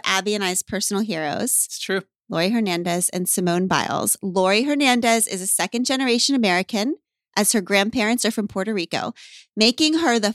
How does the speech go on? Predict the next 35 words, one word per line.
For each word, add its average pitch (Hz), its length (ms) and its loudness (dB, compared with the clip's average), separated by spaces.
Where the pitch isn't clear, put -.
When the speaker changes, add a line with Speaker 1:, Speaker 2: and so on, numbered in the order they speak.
Speaker 1:
first 254 420 0
U 247 260 2
S 240 320 0
born 214 380 -2
Latina 196 520 -4
to - 180 -6
make 180 220 -8
the 190 80 -8
U 180 180 -6
S 185 200 -4
team - 360 -6
since - 320 -2
nineteen - 420 -8
eighty-four. - 460 -12
Lori 240 260 4
is 240 180 -2
an 214 80 -4
Olympic 226 420 -4
gymnast, 240 540 2
winning 208 240 0
both 185 240 0
gold 226 260 2
and 208 260 0
silver 294 380 2
medals 240 440 2
at 208 60 -12
the 226 80 -4
two - 180 -4
thousand 220 320 -4
sixteen 247 540 -2
Rio 208 320 2
Olympic 208 400 -2
Games. 190 520 0
Her 240 140 4
book, 262 260 2